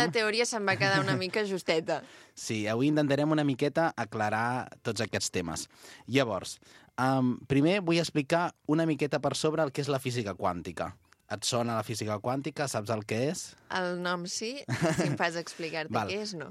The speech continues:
Speaker 2: La física quàntica és la física que estudia, eh, les partícules més petites que nosaltres hem descobert, no? Hi ha la física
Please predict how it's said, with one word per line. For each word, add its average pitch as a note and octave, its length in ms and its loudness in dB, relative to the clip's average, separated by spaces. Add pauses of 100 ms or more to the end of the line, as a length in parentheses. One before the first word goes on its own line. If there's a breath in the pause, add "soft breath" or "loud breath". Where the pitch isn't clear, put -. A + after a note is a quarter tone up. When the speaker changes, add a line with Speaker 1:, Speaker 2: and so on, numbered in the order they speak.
Speaker 2:
La C3 160 2
física E3 480 0
quàntica D#3+ 560 0
és C#3 160 -2
la B2+ 160 2
física D#3 560 -4
que B2+ 160 -2
estudia, D3+ 840 -2
eh, - 160 -4 (100)
les A#2 240 -2
partícules D3 880 0
més B2+ 400 0
petites D3 640 -4
que A2+ 220 -4 (100)
nosaltres A2+ 560 -2
hem A2 160 0
descobert, F#2+ 560 2
no? A#2 80 2
Hi C3+ 160 2
ha C3+ 80 2
la B2+ 80 0
física A#2 540 -4